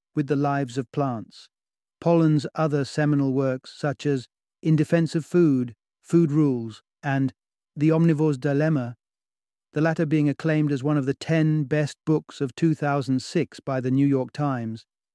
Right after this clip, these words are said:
firmly establish his authority in the fields of natural science and anthropology.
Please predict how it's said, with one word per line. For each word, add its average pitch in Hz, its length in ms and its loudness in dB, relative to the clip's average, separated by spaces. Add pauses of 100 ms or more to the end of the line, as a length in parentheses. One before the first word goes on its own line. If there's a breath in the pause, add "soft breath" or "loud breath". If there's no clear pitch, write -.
(180)
firmly 170 460 2
establish 143 600 -2
his 135 160 -2
authority 139 600 -2
in 135 80 0
the 131 80 -2
fields 143 420 0
of 131 140 -4
natural 139 400 -4
science 131 480 -2
and 135 100 0
anthropology. 123 800 -4